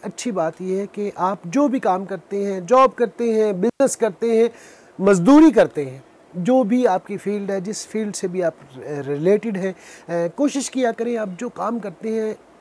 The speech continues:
इंतहाई ईमानदारी के साथ करें और इस तरह से करें कि उस जो आपको उजरत मिलती है उसके इव्ज़ में जो आप काम करते हैं तो उसका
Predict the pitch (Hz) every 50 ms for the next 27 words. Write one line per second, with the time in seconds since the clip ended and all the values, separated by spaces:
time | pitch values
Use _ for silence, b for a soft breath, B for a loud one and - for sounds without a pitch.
0 | _ - - - - 214 226 214 - 247 196 160 226 254 269 254 240 214 208 233
1 | 240 254 240 208 196 185 185 202 170 190 - - 190 190 196 - - 190 180 190
2 | 196 185 B B B B B B - 135 165 185 214 214 - - - 262 - -
3 | - 277 277 262 - 277 - - 247 254 277 269 202 - - - - _ - 247
4 | 247 254 - - - - 233 202 175 170 233 240 240 226 226 - - - - 269
5 | 202 208 214 196 180 180 180 170 156 - 196 202 202 202 190 - - - - -
6 | 220 240 226 208 160 156 175 180 175 175 170 170 175 165 160 - - 175 165 196
7 | 240 226 180 170 135 - - 165 156 160 160 B B B B B B _ _ -
8 | 196 190 185 190 196 - - - - - - 233 -